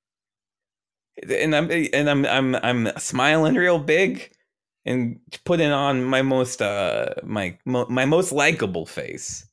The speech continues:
uh, which it, it is a caricature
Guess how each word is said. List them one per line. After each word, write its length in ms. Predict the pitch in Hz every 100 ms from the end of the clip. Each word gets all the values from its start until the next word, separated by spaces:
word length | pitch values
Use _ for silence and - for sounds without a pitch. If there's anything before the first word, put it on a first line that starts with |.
| _ _ _ _ _ _ _ -
uh, 480 | 98 90 76 - 110 -
which 440 | 98 92 - - - - - -
it, 180 | 123 156
it 160 | 170
is 160 | 156 117
a 100 | 87
caricature 960 | - 117 92 - 90 - 95 76 -